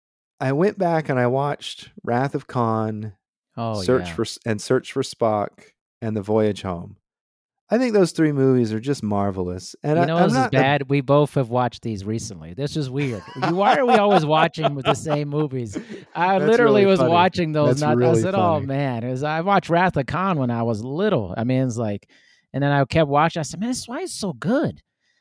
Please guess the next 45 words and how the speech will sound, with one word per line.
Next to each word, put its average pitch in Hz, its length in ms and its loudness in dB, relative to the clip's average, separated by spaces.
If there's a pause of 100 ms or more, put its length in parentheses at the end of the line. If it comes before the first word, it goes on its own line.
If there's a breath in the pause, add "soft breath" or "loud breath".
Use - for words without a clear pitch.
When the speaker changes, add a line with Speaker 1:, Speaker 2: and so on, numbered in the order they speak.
(160)
Speaker 2:
Like, 143 360 -2
all 359 200 4
Speaker 1:
It's 294 80 2
Speaker 2:
these 185 140 6
Speaker 1:
so 151 80 4
Speaker 2:
are - 20 4
so 123 460 2
Speaker 1:
good. 196 320 0
Speaker 2:
good. - 20 -2
I 139 80 2
love 190 240 0
the 165 100 -2
inter-, 180 180 -8
the 151 80 -4
play 190 280 -2
between 156 340 -2
Leonard 156 380 0
Nimoy 156 520 -4
and 113 140 -2 (400 soft breath)
William 165 260 0
Shatner 156 720 0
and 139 140 -4
just 123 300 -6
the 120 160 -6
whole, 143 240 -16
<sighs> - 180 -14
it's - 220 -20
incredible, 170 640 -2 (140)
man. 156 320 -8 (220)
Speaker 1:
Okay, 123 320 -2
so 117 200 0
then 135 180 2
I 147 100 2
went 143 200 2
and 127 100 -4
watched 110 600 -4 (840)
the, 98 340 -4 (120)
the, 98 260 -6 (100)
the, 92 160 -6 (140)
the 98 80 -6
first - 400 0
two 101 320 -2
of 90 160 -8
the 90 400 -10 (300)
new 104 480 -4